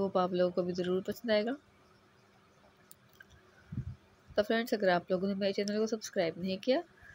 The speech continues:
तो please मेरे चैनल को सब्सक्राइब कर लें, बेल के दिए आइकन को प्रेस कर लें, ताकि फ्रेंड्स आपको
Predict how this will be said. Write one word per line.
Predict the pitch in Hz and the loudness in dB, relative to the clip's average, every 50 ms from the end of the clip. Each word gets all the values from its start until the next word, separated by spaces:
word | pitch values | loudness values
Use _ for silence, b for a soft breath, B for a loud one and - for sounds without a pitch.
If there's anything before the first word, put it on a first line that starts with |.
| B B B B B | B B B B B
तो | 226 214 | -2 -2
please | 214 190 180 180 175 175 | 0 0 0 0 0 -2
मेरे | 185 185 180 | -2 -4 -2
चैनल | - 202 196 202 202 208 | -2 -2 -2 -2 -4 -4
को | - 214 | -6 -6
सब्सक्राइब | 214 208 - - - 190 165 165 175 - | -6 -8 -8 -6 -6 -4 -4 -4 -6 -6
कर | - 196 | -8 -6
लें, | 202 214 220 233 233 - - B B B B B B B B B B B B _ _ - 208 | -4 -4 -4 -4 -4 -6 -12 B B B B B B B B B B B B _ _ -4 0
बेल | 185 185 190 202 | 2 4 4 2
के | - 220 | 2 0
दिए | 208 214 214 208 | 2 2 2 2
आइकन | 208 208 - 208 220 | 0 -2 -4 -6 -4
को | 220 214 | -4 -4
प्रेस | 202 - - 185 180 - | -2 0 0 0 0 -2
कर | - - 202 | -4 -4 -2
लें, | 208 214 240 254 - - B B B B B B B B B B _ _ _ _ _ - | -2 -2 -4 -4 -6 -10 B B B B B B B B B B _ _ _ _ _ -6
ताकि | - 185 180 185 180 | -4 -4 -4 -4 -2
फ्रेंड्स | - 190 180 180 185 - - 208 | 0 0 -2 -2 -4 -4 -4 -4
आपको | 196 - - - 233 | -4 -4 -2 0 0